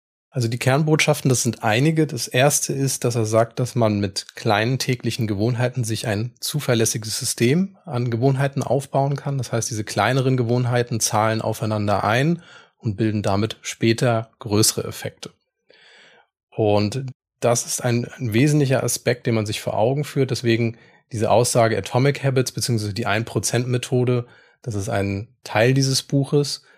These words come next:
Das besagt eigentlich, dass man Stück für Stück eine Verzinsung erreicht. Also wir kennen das vielleicht aus dem Bankwesen, wo man sagt, ich kriege vier Prozent Zinsen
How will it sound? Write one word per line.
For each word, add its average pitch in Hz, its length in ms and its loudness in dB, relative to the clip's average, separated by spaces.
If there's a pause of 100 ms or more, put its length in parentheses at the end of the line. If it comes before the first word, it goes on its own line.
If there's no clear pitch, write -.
(300)
Das 107 100 -8
besagt 104 520 2
eigentlich, 127 680 2
dass - 340 2
man 110 540 2 (360)
Stück 143 300 -2
für 127 140 0
Stück - 400 -2 (720)
eine 127 80 0
Verzinsung 123 580 4
erreicht. 90 480 -4 (140)
Also 110 160 2
wir 117 100 2
kennen 135 300 2
das 123 120 2
vielleicht 113 300 2
aus 117 140 0
dem 107 100 0
Bankwesen, 143 580 4
wo 117 60 0
man 110 140 -2
sagt, 117 180 0
ich 117 140 -8
kriege 107 540 -4
vier - 260 -6
Prozent 110 440 -4
Zinsen 147 520 2